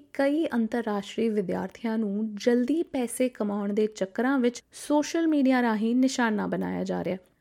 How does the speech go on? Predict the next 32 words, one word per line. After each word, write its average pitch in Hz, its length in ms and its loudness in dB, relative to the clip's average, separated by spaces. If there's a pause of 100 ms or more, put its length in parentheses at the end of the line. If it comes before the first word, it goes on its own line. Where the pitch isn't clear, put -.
(140)
ਉਹਨਾਂ 262 280 6
ਨੇ 294 100 6
ਕਿਹਾ, 285 380 2 (200)
"ਇਸ 262 200 4
ਮੁਕੱਦਮੇ 254 500 4
ਨੂੰ 247 300 4
ਜਾਨਵਰਾਂ 208 540 0
ਦੀ 208 240 0
ਤਸਕਰੀ 220 480 0
ਕਰਨ 208 440 0
ਬਾਰੇ 196 380 2
ਸੋਚਣ 262 720 0
ਵਾਲੇ 226 480 4 (120)
ਹੋਰਨਾਂ 285 440 6
ਬੱਚਿਆਂ 220 500 0
ਲਈ 196 200 2
ਇੱਕ 214 320 -2 (120)
ਚੇਤਾਵਨੀ 240 680 2
ਵਜੋਂ 214 420 0
ਦੇਖਿਆ 202 440 0
ਜਾਣਾ 180 280 -6
ਚਾਹੀਦਾ, 190 360 -2 (260)
ਤਾਂ 220 240 4
ਜੋ 226 240 6
ਜਲਦੀ 233 480 4
ਪੈਸਾ 220 400 0
ਕਮਾਉਣ 196 420 -2
ਦੀ 190 140 -2
ਕੋਸ਼ਿਸ਼ 202 480 -4
ਕਰਨ 190 300 -2
ਤੋਂ 202 140 -4
ਪਹਿਲਾਂ 226 420 2